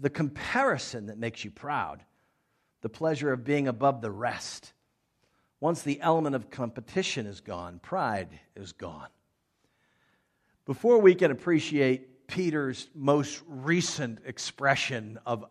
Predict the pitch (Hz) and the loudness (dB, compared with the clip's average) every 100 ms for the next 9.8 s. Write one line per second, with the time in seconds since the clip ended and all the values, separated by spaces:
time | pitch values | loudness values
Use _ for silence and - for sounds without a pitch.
0 | - 143 151 143 139 123 107 - 147 160 | 4 6 8 8 6 4 0 -2 2 2
1 | 147 143 143 143 135 139 - 107 117 - | 2 0 0 2 0 0 -6 -8 -8 -10
2 | _ _ _ _ _ _ _ - 151 185 | _ _ _ _ _ _ _ 6 8 8
3 | 175 160 143 120 170 156 131 120 - - | 4 0 0 6 6 6 0 -4 -6 0
4 | 139 123 117 120 117 - 127 120 127 127 | 2 2 0 0 0 -2 -2 -2 -2 -2
5 | 123 - - 214 202 147 135 - _ _ | -4 -6 -4 -2 0 0 -2 -6 _ _
6 | _ _ - 156 139 - 180 156 151 135 | _ _ -8 -6 -4 -4 -4 -4 -4 -6
7 | 135 - - 208 196 160 156 165 170 185 | -8 -8 -4 -2 0 -2 -2 -2 2 2
8 | 226 175 131 117 107 - 147 139 127 - | 2 0 -2 -4 -10 -6 -6 -4 -6 -4
9 | 131 131 120 120 131 123 90 | -2 0 0 0 0 -2 -8